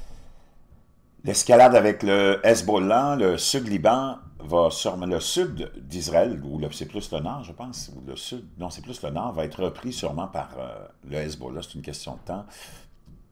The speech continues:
Et là, on se rend compte que Israël, les États-Unis sont surchargés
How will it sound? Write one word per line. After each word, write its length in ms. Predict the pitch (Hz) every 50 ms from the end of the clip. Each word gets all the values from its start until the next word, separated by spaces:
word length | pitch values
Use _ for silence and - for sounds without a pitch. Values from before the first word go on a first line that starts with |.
| _ _ - - - -
Et 160 | - 101 110
là, 140 | 127 160 160 123
on 60 | 95 90
se 80 | -
rend 160 | - 95 87
compte 300 | - - 113 113 113 -
que 280 | - 95 78 69 64 64 - - - - - - - - - - - - - - - - - -
Israël, 800 | 120 117 - - 92 87 78 71 73 78 76 80 80 78 76 - - -
les 300 | 69 76 101 113 107 104
États-Unis 480 | 90 - 82 80 78 73 71 82 95 92
sont 220 | - 92 80 73
surchargés 800 | 71 - - 98 - - - 69 65 - - 69 71 73 87 87